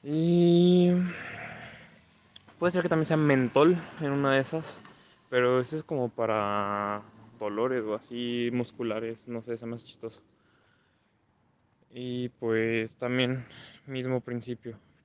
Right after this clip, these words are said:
Si es algún aceite o ungüento, algo así, hecho naturalmente con la planta, tiene mucho sentido,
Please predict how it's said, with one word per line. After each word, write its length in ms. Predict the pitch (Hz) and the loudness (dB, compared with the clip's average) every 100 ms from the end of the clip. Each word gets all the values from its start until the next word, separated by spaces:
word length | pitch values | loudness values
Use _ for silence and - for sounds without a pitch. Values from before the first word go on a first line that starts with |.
| _ _ _ _ | _ _ _ _
Si 100 | _ | _
es 100 | 120 | -12
algún 920 | 131 135 143 143 139 139 139 135 135 131 _ _ _ _ _ - | -8 -4 -2 0 -2 -2 -4 -4 -6 -10 _ _ _ _ _ -20
aceite 460 | - 120 117 - | -12 -8 -8 -4
o 80 | 123 | -2
ungüento, 640 | 113 110 113 110 117 117 | 0 0 0 2 2 2
algo 140 | 123 123 | 0 0
así, 460 | 120 127 123 120 - | -2 -8 -8 -8 -8
hecho 280 | 113 120 131 | -8 -8 -6
naturalmente 600 | 120 113 117 120 120 120 | -8 -6 -4 -4 -4 -8
con 140 | 120 | -12
la 60 | 104 | -14
planta, 460 | - 117 127 - 320 _ _ _ _ _ | -4 -2 -2 -6 -14 _ _ _ _ _
tiene 200 | 120 110 | -12 -10
mucho 320 | 107 107 117 | -8 -10 -12
sentido, 380 | 107 101 98 98 | -12 -12 -10 -12